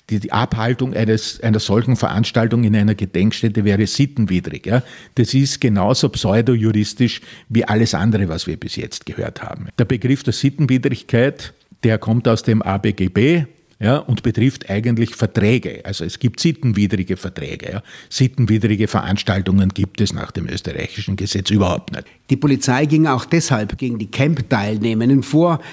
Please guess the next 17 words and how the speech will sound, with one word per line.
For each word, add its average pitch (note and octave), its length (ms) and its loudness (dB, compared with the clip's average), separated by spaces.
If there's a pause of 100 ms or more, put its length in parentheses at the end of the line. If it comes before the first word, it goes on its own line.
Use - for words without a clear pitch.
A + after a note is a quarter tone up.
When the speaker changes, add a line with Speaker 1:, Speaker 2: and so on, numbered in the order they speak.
(180)
Speaker 2:
weil B2 200 2
sie E3+ 200 4
sich - 320 -4
angeblich C3+ 720 2
nicht - 220 -2
ausweisen B2 640 2
wollten. G2 460 -2
Ein A#2+ 240 0 (140)
zusätzliches, C#3 920 2 (160)
haltloses B2+ 760 -2
Argument. B2 680 0
Speaker 1:
Es - 440 -2
sind A2+ 200 0
ja G#2 100 2
zweiundsechzig A#2 800 2
Verwaltungsübertretungen G#2+ 1300 2
angeblich G2+ 560 2